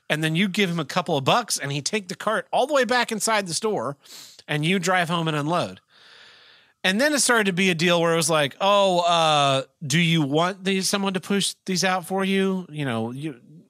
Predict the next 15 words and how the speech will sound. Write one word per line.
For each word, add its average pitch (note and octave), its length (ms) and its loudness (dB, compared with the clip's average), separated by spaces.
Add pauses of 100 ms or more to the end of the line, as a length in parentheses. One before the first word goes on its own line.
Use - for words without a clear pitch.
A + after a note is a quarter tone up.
(120)
and C3+ 180 -4
it - 20 -2
was C3 140 -4
like, B2 180 -4
"Well, F3+ 380 0
you D3 120 -6
know, B2+ 180 -4
I'm, D#3 260 -4
my D#3 320 -4
dad, D3+ 320 0
I'm C#3+ 200 -2
a C3 40 -4
man. C#3 560 -2 (300)
I B2 120 -4
can B2 360 -8